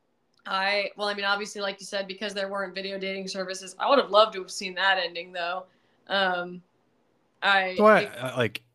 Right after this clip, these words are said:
Speaker 2: I would s-, sorry to interrupt, but I would, like, even though I really like this one, I think the ending is weak, and I think that's because the source material ending was also kind of just like,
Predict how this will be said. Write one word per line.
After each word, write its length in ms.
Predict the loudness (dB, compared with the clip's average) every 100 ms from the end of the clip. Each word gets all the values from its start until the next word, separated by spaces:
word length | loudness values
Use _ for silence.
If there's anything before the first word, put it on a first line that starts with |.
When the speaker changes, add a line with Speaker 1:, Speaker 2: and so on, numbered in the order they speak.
| _ _
Speaker 2:
I 160 | -2 2
would 160 | 2 0
s-, 260 | -8 -10 -16 -6
sorry 300 | 2 6 6
to 60 |
interrupt, 340 | 4 4 2 2
but 100 | 4
I 80 | 6
would, 160 | 4 0 -4
like, 240 | -4 -4 _ -20 -18 0
even 180 | 4 8
though 100 | 8
I 60 |
really 300 | 6 4 2
like 260 | 2 0 -4
this 200 | -6 -4
one, 180 | -4 -4
I 80 |
think 240 | -4 -6 -6
the 100 | -8
ending 380 | -6 -4 -2 -2
is 160 | -4
weak, 380 | -4 -2 -2 -4 -6
and 140 | -6
I 80 | -4
think 240 | -6 -6
that's 240 | -6 -6 -8
because 400 | -8 -6 -8 -8
the 140 | -8
source 380 | -6 -4 -4 -4
material 580 | -6 -2 0 2 2 2
ending 280 | 0 -2
was 160 | -4 -4
also 440 | -6 -4 -4 -4
kind 280 | -4 -6 -6
of 100 | -6
just 240 | -6 -4 -2
like, 380 | -4 -4 -12